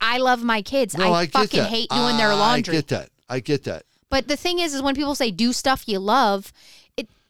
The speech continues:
Speaker 2: No, it's not that.
Speaker 1: But
Speaker 2: You're not understa-, I'm saying if
Speaker 1: I,
Speaker 2: you
Speaker 1: I
Speaker 2: had the
Speaker 1: underst-
Speaker 2: freedom, if people weren't locked in to making money and doing this and you have to, you know what I mean? Like,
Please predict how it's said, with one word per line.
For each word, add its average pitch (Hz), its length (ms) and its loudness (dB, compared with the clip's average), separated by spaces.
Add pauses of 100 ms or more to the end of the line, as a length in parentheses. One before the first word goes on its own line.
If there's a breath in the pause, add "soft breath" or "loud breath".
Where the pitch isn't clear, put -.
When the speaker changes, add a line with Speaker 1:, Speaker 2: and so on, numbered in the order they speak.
Speaker 2:
No, 185 220 0
it's 160 260 -4
not 214 220 -2
that. 165 120 0
Speaker 1:
But 277 200 2
Speaker 2:
You're 160 120 2
not 180 220 0
understa-, 160 440 -4
I'm 151 120 -4
saying 185 380 -4
if 147 120 0
Speaker 1:
I, - 40 -2
Speaker 2:
you 175 200 -4
Speaker 1:
I - 140 -2
Speaker 2:
had 180 340 0
the 190 80 0
Speaker 1:
underst- - 220 -8
Speaker 2:
freedom, 175 400 -4
if 143 240 -2
people 208 320 2
weren't 202 240 -2
locked 156 380 -4
in 117 360 -4 (380 loud breath)
to 147 140 0
making 156 500 -4
money 147 400 -4
and 107 180 -12
doing 160 320 -4
this 147 300 -6
and 113 120 -12
you 123 120 -10
have 147 320 -8
to, 131 200 -8
you 139 140 -8
know 151 120 -4
what 151 100 -4
I 143 80 -4
mean? 147 260 -8
Like, 117 260 -6